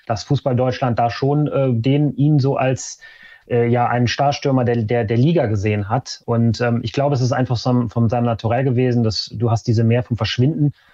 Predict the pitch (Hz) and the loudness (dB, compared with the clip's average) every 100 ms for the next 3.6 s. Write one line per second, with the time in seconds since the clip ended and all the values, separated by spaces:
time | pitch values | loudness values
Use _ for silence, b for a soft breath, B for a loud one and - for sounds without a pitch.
0 | b b 135 - - - 73 71 139 - | b b -2 0 0 -2 -2 -2 0 -2
1 | - 127 127 135 123 - 135 131 143 143 | -2 0 0 0 -4 -2 -2 0 0 0
2 | - 135 127 131 113 - - 127 104 104 | -2 -4 0 0 0 -4 -4 -4 -4 -6
3 | 123 117 123 127 127 | -2 0 2 2 0